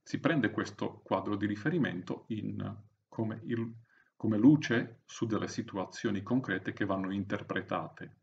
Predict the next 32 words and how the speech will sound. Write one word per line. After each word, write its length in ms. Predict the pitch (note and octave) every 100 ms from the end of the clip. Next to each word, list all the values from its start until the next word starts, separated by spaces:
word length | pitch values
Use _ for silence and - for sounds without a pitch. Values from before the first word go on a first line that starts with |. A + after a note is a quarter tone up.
| _
alla 240 | F#2+ F2
luce, 540 | E2+ F2+ F2 - - - _ _ _ _ _ _ _ _
per 160 | F#2 E2+
esempio, 320 | D#2 F2 A2+
del 160 | G2 F2+
capitolo 760 | G2 F#2+ F2+ G2 F#2 E2 -
sei, 320 | - - A#2 -
ovviamente, 680 | F#2 G2 F2 E2 D#2+ F2+
del, 200 | F2 F2+ -
sul 280 | - G2 F2
peps 360 | - G2+ - -
come 220 | - F2+
strumento 540 | - - F2 D#2+ _ E2
operativo. 680 | - A#2 D#3 - D#2 F2 _ _ _ _ _ _ _
Va 120 | G2+
fatto 340 | - G#2 - G#2
un 100 | G2+
discernimento 1200 | F#2+ - G#2+ A2+ G2 E2 D#2+ - C#3 F#3+ - _
profondo, 840 | - F#2+ - - F2 G2+ E3+ - _ _ _ _
visionamento 880 | A#2 A2+ A#2+ D3 C#3 F2+ E2+ - B2
che 140 | -
è 40 | F#2
molto 340 | F#2 E2+ G2+
concreto, 640 | F#2+ C#3 D3+ F2+ F2 - -
sempre 680 | - G2+ G#2 F#2+ F2 - _ _ -
in 140 | B2
una 220 | A#2 F#2
cultura 680 | - C3 A#2 C3 D#3 C#3+ C#3
e 100 | A#2+
un 160 | A2 G#2+
contesto 600 | A2+ A#2 A2+ - - G2
concreto, 760 | C3 D3+ - E2 - - D3+